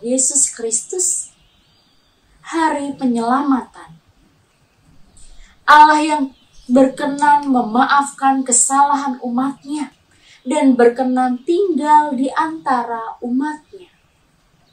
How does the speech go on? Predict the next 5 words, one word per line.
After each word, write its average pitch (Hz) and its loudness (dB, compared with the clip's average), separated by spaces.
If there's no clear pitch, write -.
Maka 349 2
bersorak-sorailah, 294 0
bersukacita 311 0
dan 220 -2
beria-rialah 320 -2